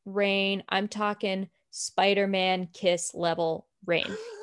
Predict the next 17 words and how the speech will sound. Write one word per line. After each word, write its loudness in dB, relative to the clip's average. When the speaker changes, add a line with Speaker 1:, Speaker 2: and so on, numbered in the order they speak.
Speaker 1:
So 6
much 2
rain. 2
I'm 0
talking 2
Darcy 2
when 0
he -2
confesses 2
his -8
love 2
to -2
Elizabeth 0
for -8
the -2
first -2
time. -2